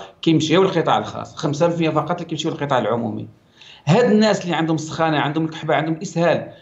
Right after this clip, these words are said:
عندهم الالام، عندهم،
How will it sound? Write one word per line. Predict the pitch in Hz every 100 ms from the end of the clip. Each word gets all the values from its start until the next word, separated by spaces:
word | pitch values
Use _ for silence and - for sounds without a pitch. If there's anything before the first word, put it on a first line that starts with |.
| _ 107
عندهم | 139 147 165 165
الالام، | 175 175 160 139 107 - _ _ _ _ _
عندهم، | 139 165 180 220 262 185 -